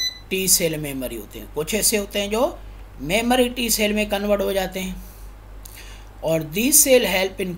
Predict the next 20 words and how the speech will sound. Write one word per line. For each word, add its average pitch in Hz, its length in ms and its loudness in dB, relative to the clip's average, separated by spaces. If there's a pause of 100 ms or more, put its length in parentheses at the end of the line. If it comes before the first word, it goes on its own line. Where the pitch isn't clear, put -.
quick 254 280 2
response 170 580 -2
when 180 340 -2
there 165 180 0
is 165 100 -2
an 175 180 -2 (160)
other 262 460 2
attack 202 520 0
of 143 320 -4
same 220 720 4
infectious, 160 720 -6 (1300)
same, 214 800 2 (1400)
अब 143 180 -2
क्या 165 120 2
कहोगे 196 360 0
बाबा 208 320 2 (480)
कि 165 80 -2
ये 185 200 2
same 254 640 2
infectious 190 600 0